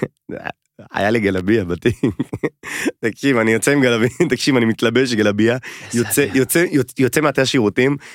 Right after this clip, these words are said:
Speaker 1: אבל בעיה, עם נעליים של נייק, של קוק-, של, <laughs> תקשיב, אמרתי, "לא, לא, לא", באתי לצאת, אמרתי, "לא, לא, אשכנזי מדי",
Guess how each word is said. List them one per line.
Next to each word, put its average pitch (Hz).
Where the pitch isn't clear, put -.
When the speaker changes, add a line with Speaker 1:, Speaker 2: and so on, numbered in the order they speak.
Speaker 1:
אבל 104
בעיה, 107
עם 123
נעליים 117
של 107
נייק, 117
של 98
קוק-, -
של, 104
<laughs> -
תקשיב, 117
אמרתי, 127
"לא, 131
לא, 123
לא", 117
באתי 143
לצאת, 147
אמרתי, 110
"לא, 98
לא, 92
אשכנזי 104
מדי", 123